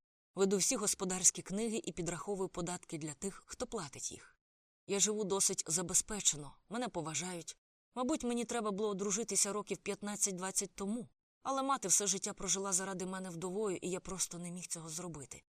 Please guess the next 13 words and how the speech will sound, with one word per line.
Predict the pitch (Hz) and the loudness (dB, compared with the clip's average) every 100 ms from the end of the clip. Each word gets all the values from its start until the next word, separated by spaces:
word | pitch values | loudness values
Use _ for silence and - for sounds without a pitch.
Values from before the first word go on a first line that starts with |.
| _ | _
не | 220 | -2
міг | 247 156 | 0 0
дозволити | 170 185 196 165 | 0 0 -2 0
собі | 165 170 190 - | 0 0 -4 -6
одружитися. | 180 202 160 - - - - _ _ _ _ _ _ - | -4 -4 -4 0 0 0 -4 _ _ _ _ _ _ -6
Я | |
повсякчас | 170 165 175 - 185 | -2 0 0 2 0
сподівався, | - 175 170 185 175 135 | 0 -2 -2 0 0 2
що | - 160 | 2 -2
коли-небудь | - 156 165 160 165 - | -4 -4 -4 -6 -6 -6
зустрінуся | 156 180 - 220 170 156 | -4 -4 -2 -4 0 0
з | 139 | 0
ним, | 143 131 | -8 -12